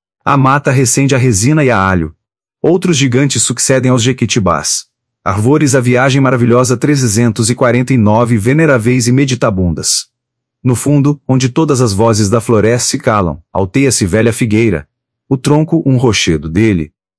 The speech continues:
Os sansantes raios arremessam-se, erguem-se e fortificam uma vasta área de liberdade. Neste alicerce de granito, o tronco sobe, o tronco cedor, enquanto as raízes temerosas entranharras na massa da terra vencida.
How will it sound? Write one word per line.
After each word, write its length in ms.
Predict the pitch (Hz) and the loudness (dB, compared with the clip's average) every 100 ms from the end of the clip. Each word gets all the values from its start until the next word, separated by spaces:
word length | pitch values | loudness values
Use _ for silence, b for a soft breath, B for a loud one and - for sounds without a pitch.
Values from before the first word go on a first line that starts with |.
| _ _ | _ _
Os 120 | 143 | -2
sansantes 520 | 156 131 175 - 147 139 | -2 0 0 0 -2 -2
raios 280 | 120 135 123 | -2 -2 0
arremessam-se, 840 | 127 147 113 117 - 95 - 87 - _ _ | 0 2 2 0 0 -4 -4 -8 -16 _ _
erguem-se 380 | 151 147 185 175 | -2 0 0 0
e 20 | |
fortificam 580 | 131 170 156 - 156 151 | -2 -2 -2 -2 -2 0
uma 140 | 143 | 0
vasta 340 | 117 143 - 147 | 0 0 0 0
área 220 | 113 117 | 2 0
de 140 | 113 | 0
liberdade. 720 | 135 139 123 104 101 87 82 _ _ _ _ _ _ _ | 0 0 0 0 0 -2 -8 _ _ _ _ _ _ _
Neste 380 | 95 127 175 175 | -2 0 0 0
alicerce 400 | 127 - 139 127 | 0 0 0 0
de 100 | 127 | -2
granito, 540 | 151 127 139 160 - | 0 0 0 -2 -8
o 120 | - 95 | -8 -4
tronco 240 | 110 110 | -2 -2
sobe, 500 | - 135 113 120 - - | 0 0 0 -2 -6 -6
o 100 | 113 | -2
tronco 320 | 123 123 117 | 0 -2 -2
cedor, 480 | - 117 120 139 - _ _ | -2 0 2 0 -6 _ _
enquanto 460 | 131 120 151 156 139 | -2 0 0 2 0
as 100 | 104 | 0
raízes 400 | 123 151 127 - | 0 0 -2 -2
temerosas 640 | 139 127 120 131 117 117 | 0 2 2 2 0 0
entranharras 640 | 117 117 113 123 139 131 | 0 0 0 0 0 0
na 140 | 110 110 | 0 0
massa 340 | 104 147 143 | 2 0 0
da 240 | 156 151 123 | 0 0 -2
terra 340 | - 120 113 | 0 0 0
vencida. 600 | 107 110 - 92 82 78 | 0 0 0 -2 -4 -8